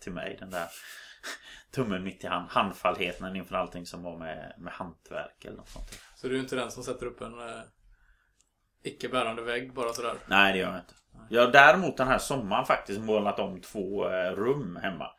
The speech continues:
Speaker 1: I helt vitt då naturligtvis. Ingenting annat än helt vitt.
Speaker 2: Ljust och fräscht.
Speaker 1: Ljust och fräscht. Men en... Eh,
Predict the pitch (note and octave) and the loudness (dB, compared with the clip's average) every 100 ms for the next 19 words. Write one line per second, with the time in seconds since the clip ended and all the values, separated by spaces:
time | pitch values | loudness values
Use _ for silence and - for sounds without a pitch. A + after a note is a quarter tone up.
0 | - _ - F#2+ F#2 A2+ G2 F2 F#2 A#2+ | -20 _ -10 -6 -2 2 2 0 -6 -8
1 | - - F#2 D#2 F2 D#2+ - - A2+ G2 | -8 -8 -6 -6 -6 -8 -10 -6 -2 -2
2 | F2+ F#2 F#2 F2+ F2+ F2+ E2+ F2 - G#2+ | -4 -6 -6 -6 -8 -8 -8 -8 -8 -10
3 | - C3 C3 A#2+ B2 A#2 - - _ G2 | -4 -4 -4 -10 -10 -10 -12 -18 _ -2
4 | A#2 G#2+ A2 G2+ G2 - - - _ G#2 | 0 0 -6 -2 -2 -2 -6 -20 _ 4
5 | A2 G#2 G#2 G#2 G#2 G#2 G2+ G2 F#2 F#2 | 6 6 2 0 -2 0 0 0 -4 -4
6 | F#2 - | -8 -8